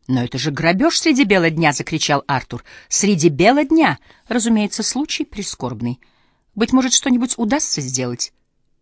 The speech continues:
Что и удалось на следующей неделе. Артуру были выделены утешительные семь фунтов, которые накопились в каком-то забытом фонде и которые власть придержащие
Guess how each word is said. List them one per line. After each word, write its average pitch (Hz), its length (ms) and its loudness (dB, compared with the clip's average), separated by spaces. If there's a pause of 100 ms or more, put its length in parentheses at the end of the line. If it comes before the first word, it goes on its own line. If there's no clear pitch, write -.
(200)
Что - 280 -2
и 233 100 4
удалось 233 480 0
на 170 100 2
следующей 156 440 0
неделе. 151 440 0 (440)
Артуру 175 500 2
были 233 240 2
выделены 226 520 2
утешительные 233 720 2
семь 240 320 2
фунтов, 170 520 -2 (360)
которые 214 340 4
накопились 233 640 2
в 208 120 -4
каком-то 240 360 0
забытом 233 440 0
фонде 254 420 2 (560)
и 233 100 0
которые 233 520 2
власть 202 560 2
придержащие 196 840 0